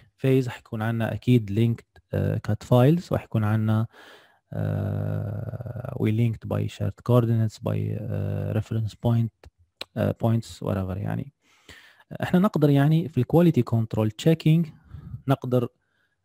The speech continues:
آه، نقدر، آه، نشوف هل، آه، ال cad file overlaid مع three D model أو، model أو لا،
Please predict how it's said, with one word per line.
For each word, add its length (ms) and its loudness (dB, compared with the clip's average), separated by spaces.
آه، 800 -8
نقدر، 580 -4
آه، 520 -8
نشوف 580 -4
هل، 520 2
آه، 400 -6
ال 120 -4
cad 340 -2
file 280 -2
overlaid 520 0
مع 180 -4
three 220 -2
D 120 0
model 300 0
أو، 340 -2
model 420 0
أو 160 0
لا، 280 2